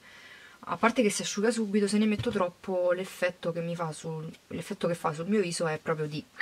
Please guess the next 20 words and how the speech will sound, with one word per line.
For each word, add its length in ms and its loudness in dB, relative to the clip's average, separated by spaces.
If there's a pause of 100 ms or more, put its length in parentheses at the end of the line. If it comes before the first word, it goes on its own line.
(720)
tiraggio, 520 0
mi 120 -4
secca 280 -6
tutto, 320 -6
quindi 200 -6
io 80 0
ne 60 -2
metto 240 -6
proprio 200 -2
poco, 240 2
poco, 220 4
poco, 180 2
perché 200 -6
tanto 260 -2
non 100 -2
ho 60 -2
bisogno 260 -4
di 100 -4
grandi 440 -6
coprenze. 580 -6